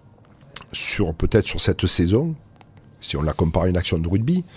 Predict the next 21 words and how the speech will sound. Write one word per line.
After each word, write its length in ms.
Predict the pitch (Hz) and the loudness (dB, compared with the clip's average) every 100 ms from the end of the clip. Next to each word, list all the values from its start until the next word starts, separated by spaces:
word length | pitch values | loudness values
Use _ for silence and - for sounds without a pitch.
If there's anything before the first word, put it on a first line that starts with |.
| - - - - - - - - - | -14 -10 -8 -10 -12 -20 -20 -20 -2
c'est 360 | - - - 117 | 2 4 4 4
que 180 | 120 | 6
j'ai 140 | 101 110 | 4 4
réussi 640 | 117 135 - - 131 131 | 4 2 0 -2 2 4
à, 320 | 101 92 92 87 - - - - | 4 2 0 -4 -12 -20 -10 4
non 180 | 127 | 4
pas 140 | 131 151 | 6 4
protéger 500 | - 120 120 107 131 | 6 6 8 8 8
l'équipe, 380 | 104 - 90 78 | 6 2 -2 -2
je 100 | 80 | -4
me 140 | 82 82 | -4 -6
prends 200 | - 71 | -6 -4
pas 220 | 87 85 | -2 -2
pour, 380 | - 78 71 67 | -4 -6 -4 -4
euh, 840 | 64 62 69 73 65 64 69 67 | -6 -8 -8 -8 -8 -8 -8 -10
pour 180 | - 69 | -6 -4
un 60 | 73 | -2
sauveur 440 | - 71 87 87 | -2 0 2 2
ou 60 | 73 | 0
pour 240 | - 78 | -2 -2
Zorro, 380 | 82 85 127 156 | 0 0 2 0